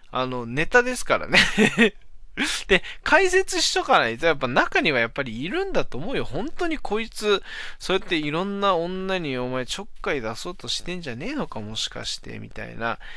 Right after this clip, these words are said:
いや、そういう風にやっぱ思われても、ある種しょうがないなっていう部分もあるんですけど、そういうちょっとね、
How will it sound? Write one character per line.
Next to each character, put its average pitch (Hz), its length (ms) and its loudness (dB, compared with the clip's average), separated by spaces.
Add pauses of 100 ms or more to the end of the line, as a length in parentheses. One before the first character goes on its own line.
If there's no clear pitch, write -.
(320)
い - 40 -8
や、 156 40 -4
そ 240 240 -2
う 294 60 0
い 311 40 -2
う 277 40 -2
風 311 160 -4
に 247 60 0
や 180 60 0
っ - 20 -12
ぱ - 120 0
思 214 340 -4
わ 302 160 0
れ 247 120 -4
て - 240 -4
も、 151 400 2 (520)
あ 254 120 4
る 359 120 4
種 - 400 0
し - 200 2
ょ 247 140 -2
う 262 60 -10
が 240 140 -4
な 269 200 -2
い 208 100 -2
な 208 160 2
っ - 40 2
て - 160 -2
い 143 40 2
う - 20 -6
部 143 160 -6
分 156 200 -4
も 120 200 -2
あ 247 100 -2
る 214 140 -4
ん 120 80 -6
で 107 80 -10
す - 160 -12
け 110 160 -10
ど、 127 360 -4
そ 156 200 -8
う 175 60 -4
い 202 100 -6
う 214 40 -12
ち - 120 -10
ょ 214 40 -6
っ 226 120 -8
と 107 140 -8
ね、 139 300 -2